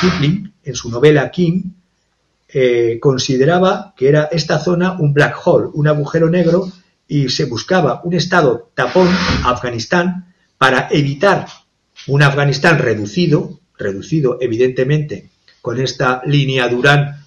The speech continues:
que se come parte de territorio afgano del Emirato de Afganistán, se lo entrega a la, lo que es la India británica, lo que luego se partiría la India británica entre islámicos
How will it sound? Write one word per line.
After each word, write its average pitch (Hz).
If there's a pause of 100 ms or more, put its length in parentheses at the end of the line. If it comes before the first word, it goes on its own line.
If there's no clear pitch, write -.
que 127
se 120
come 143
parte 147
de 110
territorio 110 (200)
afgano 127
del 110
Emirato 120
de 123
Afganistán, 151
se -
lo 127
entrega 127
a 120
la, 110 (140)
lo 117
que 135
es - (320)
la 123
India 127
británica, 165 (100)
lo 143
que 143
luego 160
se -
partiría 123
la 113
India 117
británica 175 (220)
entre 120
islámicos 180